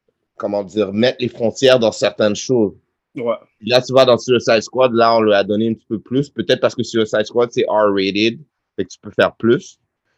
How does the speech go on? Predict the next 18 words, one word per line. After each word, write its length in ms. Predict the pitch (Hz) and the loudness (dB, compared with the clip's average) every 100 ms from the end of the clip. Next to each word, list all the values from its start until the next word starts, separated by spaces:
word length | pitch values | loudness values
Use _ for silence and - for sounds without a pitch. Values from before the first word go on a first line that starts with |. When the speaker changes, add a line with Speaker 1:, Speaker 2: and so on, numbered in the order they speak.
| - | -2
Speaker 1:
Mais 120 | 104 | -2
quand 160 | - 131 | 2 0
tu 140 | 131 | 2
vas 200 | 120 127 | 4 6
à 80 | 110 | 6
Peacemaker, 580 | - 127 - 107 107 143 | 2 -6 -4 -6 0 2
là, 200 | 113 113 | 4 2
c'est 160 | - 90 | 0 -8
comme, 360 | 92 87 80 _ _ _ _ | -6 -6 -8 _ _ _ _
Speaker 2:
Ouais. 220 | 120 120 107 - | -4 -2 -4 -10
Speaker 1:
Il 120 | 90 | -8
y 60 | 92 | -4
a 60 | 87 | -2
pas 200 | 113 107 | 0 -2
vraiment 380 | - 95 95 92 | -2 -4 -4 -4
de, 200 | 87 85 | -6 -6
de, 240 | 82 78 | -6 -8
de, 320 | 73 73 62 | -8 -8 -10